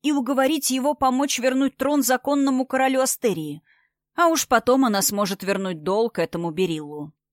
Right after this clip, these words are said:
Отец не откажет, ведь все, что она делает, она делает ради него и ради обещания, которое дала в подземельях дворца.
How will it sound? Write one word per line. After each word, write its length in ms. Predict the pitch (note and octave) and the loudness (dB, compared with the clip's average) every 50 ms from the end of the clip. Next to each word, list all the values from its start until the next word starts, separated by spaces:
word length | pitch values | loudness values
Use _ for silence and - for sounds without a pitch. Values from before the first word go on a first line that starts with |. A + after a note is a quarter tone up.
| _ _ _ - | _ _ _ -4
Отец 380 | C4+ B3+ - D#4 D4+ - - | -2 -2 0 -2 -2 0 0
не 120 | C#4 C#4+ C#4 | 2 2 2
откажет, 560 | C4+ - - A3 B3+ C#4 F#3 E3 - - - _ _ _ _ _ _ _ | 0 0 -2 -2 0 0 -2 -4 -10 -14 -20 _ _ _ _ _ _ _
ведь 220 | - A3+ C4+ B3 - | -6 -4 -4 -4 -4
все, 240 | - - A#3 A3 B3 | -4 -2 -2 -2 0
что 180 | - - A#3+ | 0 0 0
она 200 | A#3 A#3 A3+ A3+ | 0 0 0 -2
делает, 480 | G3 G3 B3 C#4 C#4+ C4+ A#3 A3+ A3 A#3+ | -2 -2 0 0 2 2 0 0 0 0
она 220 | A#3+ B3 B3+ B3+ | 0 0 0 -2
делает 420 | A3+ A3 C4 C#4 C#4 C4+ B3+ - B3+ | -2 -2 -2 0 0 0 0 0 0
ради 220 | B3 B3+ A3 B3 | -2 0 0 0
него 440 | B3 B3 C4 A3+ F#3+ E3 D#3 D3+ - _ _ _ _ _ _ _ | 0 0 0 -2 -2 -6 -8 -8 -12 _ _ _ _ _ _ _
и 140 | - D#4 E4 | -4 0 2
ради 300 | D4+ C4 C4 B3+ A3 B3 | 4 4 4 4 4 4
обещания, 680 | A3+ G3+ F3 G3 - - - A3 A#3 B3+ B3 A3+ G3 | 2 2 2 -2 -2 -2 0 0 2 2 2 0 0
которое 460 | - - F3+ - G3+ G#3+ G3+ G3 F3+ E3 | -2 -4 -4 -4 -2 -2 0 0 0 0
дала 400 | E3+ D#3+ D#3+ D#3+ E3+ F#3+ A3+ A3 | 0 0 0 2 0 0 0 -2
в 80 | - _ | -4 _
подземельях 680 | A#3 A#3 G#3 G#3 A#3+ A#3+ G#3+ E3+ D#3+ D3+ D3+ D#3 E3 | -4 -2 -2 0 0 0 0 0 -2 -4 -6 -8 -6
дворца. 560 | E3 E3+ E3+ E3 - - - D#3+ D3+ E3 E3 | -4 -4 -4 -4 -4 -6 -8 -8 -8 -12 -16